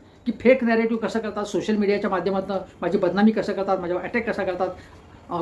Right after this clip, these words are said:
खोट्या, खोटा प्रचार कसा करतात. आता फडणवीस हे जेव्हा म्हणतात सगळ्यात जास्त समाज माध्यमातून काँग्रेसची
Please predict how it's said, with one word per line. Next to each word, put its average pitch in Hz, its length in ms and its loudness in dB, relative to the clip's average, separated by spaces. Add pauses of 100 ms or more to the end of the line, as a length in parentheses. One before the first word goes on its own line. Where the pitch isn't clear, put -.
(120)
खोट्या, 226 500 4
खोटा 196 180 0
प्रचार 233 300 0
कसा 202 200 -2
करतात. 151 300 -6 (640)
आता 233 160 0
फडणवीस 214 480 4
हे 254 80 6
जेव्हा 185 220 2
म्हणतात 143 380 -6 (760)
सगळ्यात 208 320 4
जास्त 220 300 0
समाज 202 360 0
माध्यमातून 170 680 -2 (560)
काँग्रेसची 214 640 2